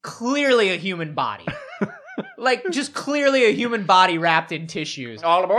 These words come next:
Speaker 1: Oh!
Speaker 2: Step right up here.
Speaker 1: Sorry, I'm, sorry, I'm running a little late.
Speaker 2: No, that's
Speaker 1: Uh,
Speaker 2: okay. Try to,
Speaker 1: there's
Speaker 2: oh, do you have a ticket?
Speaker 1: I do have a ticket.
Speaker 2: Is it, uh, or is it, it's, uh, hanging out of this gentleman's
Speaker 1: Uh, take it from my third hand.
Speaker 2: Uh,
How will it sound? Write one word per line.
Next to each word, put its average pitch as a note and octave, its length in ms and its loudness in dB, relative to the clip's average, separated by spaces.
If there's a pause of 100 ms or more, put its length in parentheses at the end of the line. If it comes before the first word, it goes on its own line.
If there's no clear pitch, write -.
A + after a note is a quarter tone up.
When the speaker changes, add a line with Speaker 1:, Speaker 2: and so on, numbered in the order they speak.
Speaker 1:
Oh! F4 1040 12
Speaker 2:
Step D4+ 220 0
right D#3+ 240 4
up F3+ 180 8
here. A3+ 100 8
Speaker 1:
Sorry, D#4 300 10
I'm, A3 280 0
sorry, C#4 200 2
I'm G#3+ 80 2
running A#3 140 4
a A3 40 2
little A3 200 6
late. F3+ 320 2
Speaker 2:
No, F3+ 80 0
that's A#2 200 2
Speaker 1:
Uh, B2 40 0
Speaker 2:
okay. E3+ 260 0
Try D#3+ 200 2
to, - 60 0
Speaker 1:
there's D3 60 0
Speaker 2:
oh, D#3 760 4
do G#2+ 60 -10
you B2 40 -2
have A#2 60 -2
a - 40 -12
ticket? - 220 -2 (180)
Speaker 1:
I D3 220 -2
do F3+ 180 -6
have G#3 120 2
a C#3+ 40 -8
ticket. B2 460 -10
Speaker 2:
Is C#3 160 -4
it, C3+ 220 -6
uh, C3 160 0 (500)
or B2 140 0
is A#2 140 -4
it, - 100 -16
it's, A#2 220 -12
uh, A2+ 120 0
hanging D3 320 -4
out C#3 120 0
of A#2 100 -10
this A#2+ 180 -10
gentleman's C3+ 420 -4
Speaker 1:
Uh, E3 120 2 (100)
take C4+ 240 -8
it C#4+ 80 -12
from C#4 140 -6
my A3 100 -4
third G3+ 380 -6
hand. A#2+ 420 -14 (240)
Speaker 2:
Uh, F#2+ 60 -14